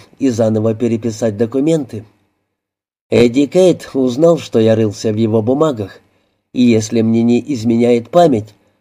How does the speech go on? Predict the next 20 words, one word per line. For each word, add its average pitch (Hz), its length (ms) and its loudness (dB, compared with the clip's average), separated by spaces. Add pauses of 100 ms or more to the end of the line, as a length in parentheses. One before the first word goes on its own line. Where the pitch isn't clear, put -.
(120)
пожаловался 110 800 0
вам, 156 300 2
сэр 107 280 0
Томас. 123 500 -4 (720)
Верно. 113 580 2 (600)
Я 117 220 4
сказал 113 460 0
ему, 120 280 2
что 117 200 -2
дело 107 320 0
того 110 300 -2
не 117 140 -2
стоит. 131 500 -2 (1000)
Несколько 110 600 0
человек 120 500 0
усмехнулись, 135 880 -2 (280)
и 147 100 -2
напряжение 110 720 0
ненадолго 110 640 -2
ослабело. 131 640 -4